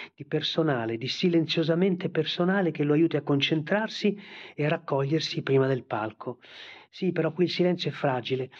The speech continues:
è interrotto dai saluti, dalle visite degli amici, degli altri attori, dal riscaldamento sulle assi del retropalco o dalle piccole ripetizioni di scene, battute, posizioni. Il silenzio più interessante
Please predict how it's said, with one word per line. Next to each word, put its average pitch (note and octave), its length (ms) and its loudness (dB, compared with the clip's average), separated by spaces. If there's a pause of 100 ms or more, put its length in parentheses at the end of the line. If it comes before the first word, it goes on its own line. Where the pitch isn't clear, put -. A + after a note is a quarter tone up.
(140)
è - 80 -12
interrotto C#3 640 0
dai A#2+ 120 0
saluti, C#3+ 440 2
dalle A#2+ 160 2
visite A#2+ 380 -2 (280)
degli A#2+ 200 -4
amici, C#3+ 520 2 (240)
degli A#2 180 -10
altri A2+ 200 -10
attori, D#3 440 0
dal B2+ 120 0
riscaldamento C3+ 720 0
sulle C3 280 2
assi B2+ 280 -2
del A#2+ 120 -2
retropalco C#3 760 -2 (320)
o F3 100 -6
dalle E3+ 180 2
piccole E3 320 2
ripetizioni D3+ 580 0
di C#3 80 2
scene, D3+ 480 4
battute, C#3 500 -2
posizioni. - 840 0 (680)
Il C3+ 100 -14
silenzio E3 580 0
più C3 140 -2
interessante B2 960 -2